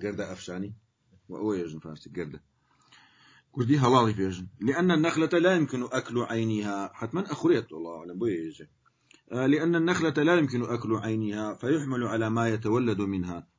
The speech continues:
چکە خۆ دار، دار خورما خۆی ئەخورێت. کەوا خەو کاتە تێکوڵی دار خورما. هەرا ناخورێت. آه، کەوا حەمڵی ئەکەین، ها. لێرە چییە؟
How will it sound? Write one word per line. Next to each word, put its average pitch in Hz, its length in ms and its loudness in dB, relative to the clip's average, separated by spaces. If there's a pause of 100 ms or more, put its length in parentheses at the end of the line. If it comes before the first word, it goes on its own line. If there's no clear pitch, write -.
(120)
چکە - 180 -8
خۆ 151 80 -4 (120)
دار، 190 220 2
دار 165 240 -4
خورما 175 240 -6
خۆی 185 220 -8
ئەخورێت. - 380 -12
کەوا 90 220 -10
خەو 90 160 -16
کاتە 92 220 -12
تێکوڵی 90 300 -10
دار 80 140 -10
خورما. 80 340 -16
هەرا 123 280 -8
ناخورێت. 190 440 -14 (880)
آه، 117 260 -4
کەوا 190 220 4 (140)
حەمڵی 220 380 2
ئەکەین، 160 300 0
ها. 131 480 -2 (240)
لێرە 131 280 -2
چییە؟ 123 260 0